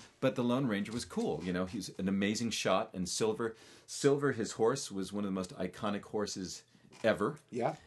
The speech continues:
Speaker 1: And, you know, there's, there's a history there, and there's a, there's an American lore to that. And, and so I was expecting that to be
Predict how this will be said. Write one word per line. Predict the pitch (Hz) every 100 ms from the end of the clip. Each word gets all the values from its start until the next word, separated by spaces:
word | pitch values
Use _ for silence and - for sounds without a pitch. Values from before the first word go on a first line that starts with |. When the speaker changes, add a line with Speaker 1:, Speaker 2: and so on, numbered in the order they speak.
| _ -
Speaker 1:
And, | 113 110 110 110 110 107
you | 123
know, | 120
there's, | 117 127 -
there's | 127 120
a | 127
history | 175 233 - 113
there, | 80
and | 80 104
there's | 107 101
a, | 104 -
there's | 95 113
an | 113
American | 117 131 131 135 104
lore | 117 175 139 78
to | -
that. | 78 62 - - - - -
And, | 123 127 127 - - - -
and | 135 131
so | - 131 127
I | 131 135
was | 120
expecting | 123 - 143 143 127
that | 117 110 -
to |
be | - 113 110